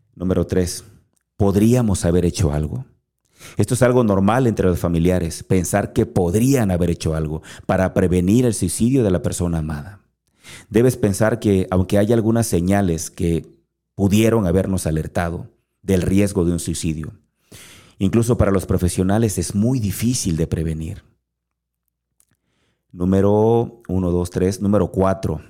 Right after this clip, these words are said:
¿qué le digo a la gente de la causa de la muerte? Para muchas personas es complicado, difícil hablar abiertamente y explicar que un ser amado se ha suicidado. Pero tratar de esconderlo es peor,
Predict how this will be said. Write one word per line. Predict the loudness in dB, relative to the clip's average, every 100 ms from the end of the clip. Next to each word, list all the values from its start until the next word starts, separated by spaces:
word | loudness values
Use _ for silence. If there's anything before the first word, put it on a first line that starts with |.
| _ _ -20 -20 -2
¿qué | 2
le | 4
digo | 4 4
a | 2
la | 0
gente | 0 0 0 0
de | 0
la | 0 0
causa | -2 -2 -2
de | -4
la | -4
muerte? | -6 -8 -8 -12 -16 _ _ -20 -6
Para | -2 2
muchas | 2 0 0
personas | 0 0 0 0
es | -2 -4
complicado, | -4 -2 -2 0 0 0 0 0 0
difícil | -2 -4 -6 -6 -2 -2
hablar | 0 0 0
abiertamente | 0 0 -2 -4 -4 -4 -6 -10 -12 _ _ _ _ _ _
y | -2
explicar | -2 0 -2 0 0 2
que | 2
un | 2
ser | 2 0
amado | 2 0 0
se | -2
ha | -2
suicidado. | -2 -2 0 0 -2 -8 -16 _ _ _ -20 -2
Pero | 2 2
tratar | 2 2 2 2
de |
esconderlo | 0 0 0 2 2 0 0
es | -2 -2
peor, | -2 -2 -2 -4 -10